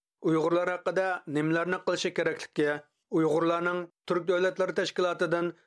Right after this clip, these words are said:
nimalarni kutadiganligi haqida taklif va talablarni o'tirg'a qo'ygan. Йыгын ахырда Мәркәзи Америкадагы Уйғур тадҡиҡат институтының директоры Абдулхаким Идрис әпәнде уйғурларның муһаҗирәттә Хытайға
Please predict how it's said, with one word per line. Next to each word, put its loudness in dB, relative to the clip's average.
nimalarni 0
kutadiganligi 0
haqida -2
taklif -2
va 0
talablarni 0
o'tirg'a 0
qo'ygan. 0
Йыгын 0
ахырда 0
Мәркәзи -2
Америкадагы -2
Уйғур 0
тадҡиҡат -4
институтының -2
директоры 0
Абдулхаким 0
Идрис 0
әпәнде 0
уйғурларның 0
муһаҗирәттә 0
Хытайға 0